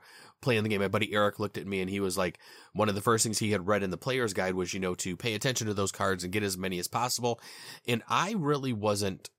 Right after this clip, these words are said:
paying that much attention to those cards, I will say, throughout gameplay, like I sometimes normally do.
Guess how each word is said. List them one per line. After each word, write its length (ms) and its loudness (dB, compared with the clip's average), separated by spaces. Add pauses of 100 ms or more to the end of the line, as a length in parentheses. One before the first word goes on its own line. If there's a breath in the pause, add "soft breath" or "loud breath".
(460 soft breath)
paying 240 2
that 160 2
much 160 0
attention 400 0
to 100 -4
those 220 -2
cards, 320 -2
I 80 -2
will 180 -2
say, 200 0
throughout 320 -2
gameplay, 500 -2 (420 loud breath)
like 220 2
I 160 2
sometimes 500 0
normally 420 0
do. 340 0